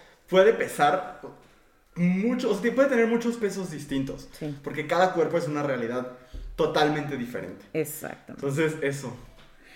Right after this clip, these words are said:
Speaker 2: Eso, qué fuerte tu queja.
Speaker 1: Sí, pero es que me movió mucho ver uno en la
Speaker 2: Sí.
Speaker 1: mañana.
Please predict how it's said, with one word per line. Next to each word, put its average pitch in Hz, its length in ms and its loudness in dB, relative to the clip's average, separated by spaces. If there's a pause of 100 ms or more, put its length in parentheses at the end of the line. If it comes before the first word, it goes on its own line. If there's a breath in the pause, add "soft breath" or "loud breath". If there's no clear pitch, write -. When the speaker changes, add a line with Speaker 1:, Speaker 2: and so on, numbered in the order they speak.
(160 loud breath)
Speaker 2:
Eso, 175 340 -4
qué - 120 0
fuerte 311 340 2
tu - 140 -10
queja. - 360 -12 (400)
Speaker 1:
Sí, 233 560 2
pero 240 120 2
es 233 100 0
que 277 80 -4
me 269 120 2
movió 185 340 4
mucho 208 300 0
ver 202 160 4
uno 202 180 -2
en 196 80 -4
la 190 60 -2
Speaker 2:
Sí. 175 40 0
Speaker 1:
mañana. 151 540 -4